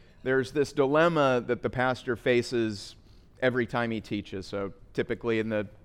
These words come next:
Christian tradition, that's Sunday morning. Could be other days as well. But typically on a Sunday morning, there's always this, this weird tension and kind of a heaviness.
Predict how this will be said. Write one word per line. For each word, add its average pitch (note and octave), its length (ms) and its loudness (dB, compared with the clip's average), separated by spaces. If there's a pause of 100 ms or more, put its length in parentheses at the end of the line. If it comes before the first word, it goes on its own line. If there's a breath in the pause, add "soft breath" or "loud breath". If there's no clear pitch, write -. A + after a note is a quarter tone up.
(100)
Christian A2 320 -6
tradition, G#2 400 -6
that's G2+ 380 -8
Sunday G2 300 -6
morning. D3+ 420 0 (340 soft breath)
Could G#2+ 140 -4
be A2 120 2
other G#2+ 180 2
days G#2 240 0
as G#2+ 160 -8
well. C3+ 340 2 (280 loud breath)
But C3 320 2
typically F#3 420 4
on D#3+ 140 6
a C#3+ 60 0
Sunday D3+ 340 0
morning, C3+ 480 2 (240 loud breath)
there's C#3 180 2
always D3+ 400 4
this, C#3 380 2
this C3 260 -2
weird F3+ 360 -2
tension E3 500 -2
and A2+ 120 -4
kind D3+ 160 -2
of A#2+ 80 -2
a A#2+ 40 0
heaviness. A#2+ 800 -2